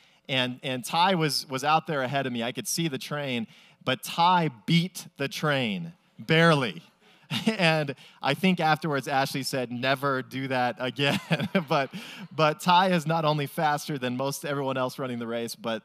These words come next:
than a, than a train. Isn't that Superman? You're like Superman, man. So, yeah, good job, Ty.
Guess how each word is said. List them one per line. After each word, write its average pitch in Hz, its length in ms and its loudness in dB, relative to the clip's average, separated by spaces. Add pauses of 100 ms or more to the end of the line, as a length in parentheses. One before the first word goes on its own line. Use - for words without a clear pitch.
(100)
than 110 140 -4
a, 104 160 -6
than 107 160 -6
a 104 40 -8
train. 107 320 -6
Isn't 120 140 -6
that 139 160 -4
Superman? 139 560 -8
You're 113 80 -8
like 113 180 -8
Superman, 151 460 -10
man. 95 180 -10 (580)
So, 151 160 0
yeah, 131 180 0 (420)
good 190 120 2
job, 185 240 4
Ty. 170 360 4